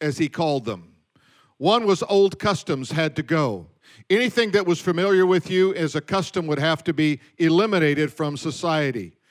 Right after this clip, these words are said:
The old culture would have to go. There was something wrong with it. Old habits would have to go, and old ideas would have to go.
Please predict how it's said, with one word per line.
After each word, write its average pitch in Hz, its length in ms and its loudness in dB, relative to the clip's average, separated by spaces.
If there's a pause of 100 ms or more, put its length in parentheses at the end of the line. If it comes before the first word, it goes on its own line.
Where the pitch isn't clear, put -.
(240)
The 156 140 0
old 185 260 4
culture 175 580 0
would 156 200 -2
have 143 300 -2
to 160 80 -2
go. 120 500 -2 (260)
There 127 120 -6
was 135 120 -2
something 151 320 -4
wrong 160 300 0
with 135 200 -4
it. 107 180 -8 (500)
Old 160 240 2
habits 190 440 0
would 190 140 0
have 180 220 0
to 180 100 -4
go, 170 420 0
and 151 140 -4
old 151 220 0
ideas 147 760 -2
would 127 140 -6
have 123 260 -6
to 127 100 -8
go. 117 380 -6